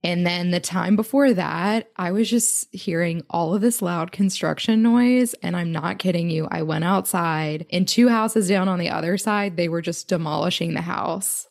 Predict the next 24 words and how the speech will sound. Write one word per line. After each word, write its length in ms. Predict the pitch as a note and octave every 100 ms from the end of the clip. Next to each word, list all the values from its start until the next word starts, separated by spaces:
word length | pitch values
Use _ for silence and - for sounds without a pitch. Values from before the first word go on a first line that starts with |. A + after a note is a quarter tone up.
| -
like, 180 | F3 -
all 200 | - D3+
day. 360 | - - - B3+ - _ _ -
<laughs> 360 | - - -
Thankfully, 380 | D#4 D#4 G4+ A4
I 180 | A4 G4+
have 20 |
a 80 | E4+
good 260 | A3+ A3 G#3+
microphone, 680 | G#3 E3 E3 A3+ - B3+ B3+
I 100 | C4
think. 340 | C4+ C4 B3
You 100 | G3
can't 260 | - F#3 E3
really 240 | F3+ F3+
hear 240 | F3 D#3+ D#3+
anything, 560 | E3+ F3+ F#3+ G3+ G3
but 100 | F3
I 80 | D#3+
was 160 | E3 -
telling 260 | G3 G3
my 140 | D#3 D3+
husband, 460 | E3+ F3 E3 D#3
like, 260 | E3 E3